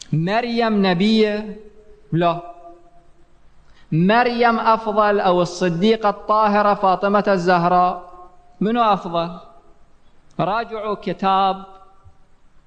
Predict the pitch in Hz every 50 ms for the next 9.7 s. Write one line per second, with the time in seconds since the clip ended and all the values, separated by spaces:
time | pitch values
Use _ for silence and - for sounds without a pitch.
0 | - - - - - 160 165 165 151 - - - 202 208 208 196 190 180 165 156
1 | 151 143 135 127 - - 156 151 147 143 143 139 131 143 147 151 147 139 135 143
2 | 151 170 175 180 185 185 180 180 180 - - - - - - - - - - _
3 | - _ _ - - - _ - - - - _ - - - 180 170 170 165 160
4 | 160 - - 175 156 147 - - 151 147 143 170 185 208 208 214 202 208 208 202
5 | 170 156 151 165 156 147 139 147 156 160 160 151 156 - - - - - - _
6 | - _ - - - - _ - _ _ - _ - _ - - - - _ -
7 | _ - - _ - _ - - _ - _ - - - - - 147 151 151 -
8 | 185 180 180 175 - - 170 151 139 147 170 170 160 139 131 135 147 - - -
9 | - - - - - - - - 135 131 - - 147 143